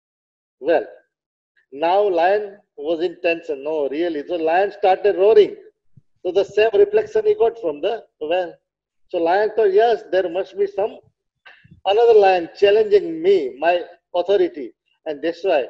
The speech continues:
the lion jumped into the well. And it is the time that lion was no more.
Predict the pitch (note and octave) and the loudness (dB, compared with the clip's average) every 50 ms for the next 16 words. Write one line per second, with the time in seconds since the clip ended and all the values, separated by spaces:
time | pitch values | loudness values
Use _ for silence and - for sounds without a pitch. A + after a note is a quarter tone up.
0 | - _ _ _ _ - D#3+ D3+ D3 C#3+ D3 D#3+ F3 G3 G3+ F3 C#3+ - _ _ | -10 _ _ _ _ -2 0 0 2 2 2 0 0 -2 -4 -6 -12 -20 _ _
1 | D#3+ E3+ F#3 G3 G3+ F#3+ - _ - E3 C#3+ C3 - C3 C3 B2+ C#3+ F3+ A3 A3+ | -4 -2 -2 -4 -4 -8 -16 _ -16 -16 -16 -12 -10 -10 -8 -6 -6 -6 -6 -6
2 | - _ _ _ _ _ _ _ _ _ _ _ _ _ _ G2+ G#2 A#2 C3+ B2 | -10 _ _ _ _ _ _ _ _ _ _ _ _ _ _ -14 -10 -6 -6 -6
3 | G2+ E2+ - _ _ _ _ _ _ _ _ _ _ _ _ - D#3 D#3+ E3+ F3 | -6 -8 -12 _ _ _ _ _ _ _ _ _ _ _ _ -6 -4 -4 -4 -6
4 | E3+ D#3+ - _ _ _ _ _ _ _ _ _ _ _ - - - E3+ D3+ - | -8 -14 -20 _ _ _ _ _ _ _ _ _ _ _ -14 -12 -10 -10 -12 -6
5 | - E3 - - - F3 F#3+ F3+ D3+ C3+ B2 - - _ _ _ _ _ _ _ | -6 -8 -6 -2 -2 0 0 0 0 -2 -6 -12 -20 _ _ _ _ _ _ _
6 | _ _ _ D3+ C#3 C3 C3 B2+ B2 C3 C#3+ E3+ - D#4 - _ _ _ _ _ | _ _ _ -6 -4 -4 -6 -4 -4 -4 -4 -6 -8 -12 -18 _ _ _ _ _
7 | _ _ _ _ _ _ _ _ _ _ _ _ _ _ _ _ _ _ _ _ | _ _ _ _ _ _ _ _ _ _ _ _ _ _ _ _ _ _ _ _
8 | _ _ A#2+ B2 C#3 E3+ - - - C#3 B2+ B2+ C3 B2+ A#2+ A#2 A#2 A2+ G2+ F2+ | _ _ -8 -8 -8 -8 -8 -12 -18 -12 -8 -6 -6 -6 -8 -8 -8 -8 -8 -8